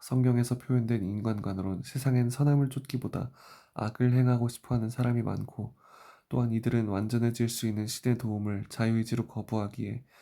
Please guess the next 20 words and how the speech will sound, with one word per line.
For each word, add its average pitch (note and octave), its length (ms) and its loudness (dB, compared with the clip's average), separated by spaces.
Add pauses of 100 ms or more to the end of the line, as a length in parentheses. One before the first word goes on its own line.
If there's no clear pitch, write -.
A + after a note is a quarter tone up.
(260)
필연적으로 C3+ 580 2
신의 B2+ 300 0
은혜를 A2 320 2
받는 G2+ 320 -6
사람은 A2 400 -2
적다. - 460 -8 (920)
이처럼 G2 480 -2
예정설은 G#2+ 640 2
기독교 A#2 440 0
교리인 G#2+ 520 -2
인간론과 G2+ 840 -2
구원론을 G#2+ 640 0
설명하기 A#2+ 640 0
위한 G#2+ 260 -4
도구이다. G#2 580 -8 (2000)
예정설 A#2 480 4
논란은 G#2 400 0
기독교 A2+ 440 0
내부의 G2+ 360 0
오랜된, A2+ 640 0